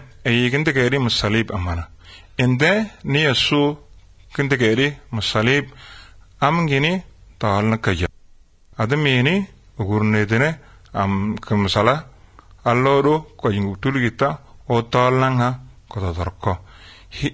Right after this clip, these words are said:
i, i, e yi. Am gini durgu tatarko kajingana. Afadana nga, apadaka nga kufini tiya musala.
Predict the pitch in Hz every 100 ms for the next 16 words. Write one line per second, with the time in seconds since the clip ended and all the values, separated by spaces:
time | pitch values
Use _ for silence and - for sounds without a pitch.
0 | - 143 - 180 226 226 - - 113 110
1 | 104 98 98 - - 139 147 143 135 143
2 | 143 143 123 120 113 - 160 170 - -
3 | - - - - - 110 101 98 98 101
4 | 135 - _ _ _ _ 135 127 139 131
5 | 123 143 143 160 - - 127 131 117 120
6 | 123 123 123 - - - - 95 98 95
7 | 107 113 - - - - - 101 95 95
8 | - 92